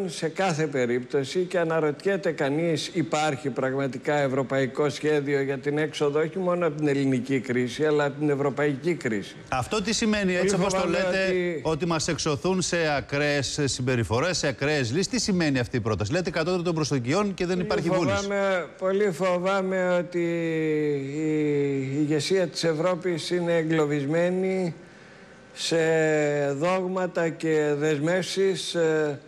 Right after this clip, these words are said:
Speaker 1: απολύτως ανεδαφικές και απ-, και χωρίς καμία προοπτική, όχι μόνο για την Ελλάδα, αλλά και για την Ευρώπη.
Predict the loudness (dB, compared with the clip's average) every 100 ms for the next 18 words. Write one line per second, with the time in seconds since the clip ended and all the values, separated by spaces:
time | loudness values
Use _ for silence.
0 | -20 -20 -20 -20 -20 -14 -6 -2 0 2
1 | 0 0 0 0 0 0 0 -2 -4 -4
2 | 0 0 0 0 0 0 -4 -12 -4 -2
3 | 0 0 0 0 0 0 0 2 0 -2
4 | -10 -2 2 2 0 -2 -2 0 0 0
5 | 0 0 2 2 2 2 2 -2 -2 0
6 | 0 0 0 0 2 0 -2 -8